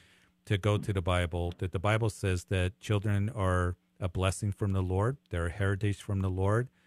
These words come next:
Um, the Lord said, "Go forth and multiply." Uh, so we do know that in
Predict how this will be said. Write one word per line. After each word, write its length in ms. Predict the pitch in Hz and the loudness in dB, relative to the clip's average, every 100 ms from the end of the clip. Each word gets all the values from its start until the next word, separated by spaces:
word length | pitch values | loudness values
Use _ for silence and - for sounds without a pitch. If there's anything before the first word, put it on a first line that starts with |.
| _ _ _ | _ _ _
Um, 360 | - 92 90 92 | -2 0 2 0
the 100 | 95 | 0
Lord 280 | 95 104 107 | 2 2 2
said, 240 | - 98 90 - - _ | 0 0 0 -8 -16 _
"Go 180 | - 101 | 0 2
forth 420 | - 104 107 - | 2 4 4 4
and 260 | 90 90 92 | 2 0 -2
multiply." 840 | - 92 101 113 - 104 107 123 143 - _ _ - | -2 0 0 -2 0 2 2 2 -2 -6 _ _ -6
Uh, 240 | 95 92 92 | 0 0 0
so 220 | - 101 | 0 2
we 180 | 101 101 | 2 0
do 260 | - 110 | 2 2
know 240 | 127 101 98 | 4 4 2
that 360 | 98 92 98 - | 2 2 0 -2
in 160 | 101 | -2